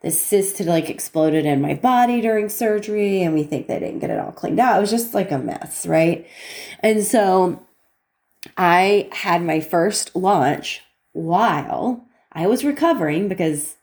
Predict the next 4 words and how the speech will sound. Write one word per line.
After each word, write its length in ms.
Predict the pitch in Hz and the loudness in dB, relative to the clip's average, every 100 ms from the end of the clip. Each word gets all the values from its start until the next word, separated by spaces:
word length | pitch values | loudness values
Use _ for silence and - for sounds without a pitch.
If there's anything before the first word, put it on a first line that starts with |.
| - | -2
it 160 | 240 | 2
was 220 | 208 196 | 2 0
done, 680 | - 220 233 143 151 208 254 - - - _ _ _ | -2 2 2 2 0 -2 -6 -10 -20 -20 _ _ _
uh, 400 | 196 185 180 160 | 2 2 2 0